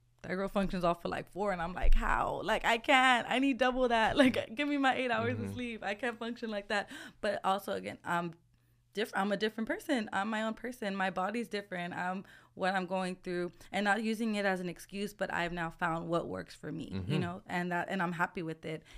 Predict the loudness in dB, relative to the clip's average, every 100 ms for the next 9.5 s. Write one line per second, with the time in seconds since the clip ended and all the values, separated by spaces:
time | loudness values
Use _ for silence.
0 | -10 -6 -4 -2 -2 0 -2 -2 -2 -2
1 | -2 -2 -4 -4 -4 -6 -6 -8 -8 -6
2 | -8 -6 -2 0 0 -4 -12 -20 -20 -4
3 | -2 0 0 0 -2 -2 -2 0 0 0
4 | -4 -6 -6 -8 -4 -4 -2 -4 -4 -8
5 | -8 -6 -4 -2 0 0 -4 _ -20 _
6 | -2 4 6 4 2 -2 -4 -6 -4 -4
7 | -6 -8 -20 -20 -10 -4 -2 -2 -4 -4
8 | -4 -2 -4 -4 -4 -2 -4 -2 -2 -2
9 | -4 -4 -6 -10 -12